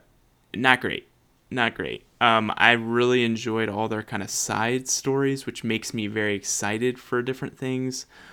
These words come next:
Um, I'm excited for The Mandalorian. I'm excited to see where that story goes. I'm excited for all the, the new T V shows that will come out of it, because I think that that is the key for them, is to kind of stay small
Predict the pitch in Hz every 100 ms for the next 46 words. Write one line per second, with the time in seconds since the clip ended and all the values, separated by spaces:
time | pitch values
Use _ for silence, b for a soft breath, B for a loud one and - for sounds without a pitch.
0 | B - 101 98 98 - 107 104 - 107
1 | 113 127 127 120 117 113 113 113 110 107
2 | 104 107 - 104 101 - 107 104 98 -
3 | - 92 90 101 104 101 98 - - b
4 | b b 101 107 - 110 107 - 101 104
5 | 113 110 101 98 95 - b b b b
6 | - _ 127 117 107 104 113 117 117 113
7 | - - 113 110 117 - 131 127 - -
8 | - 98 98 139 170 - 117 101 - -
9 | 127 127 113 - - 110 113 117 - 107
10 | - 92 - - 107 98 131 - 151 147
11 | 160 165 - 117 - - 127 110 - -
12 | 104 107 - 120 107 104 127 160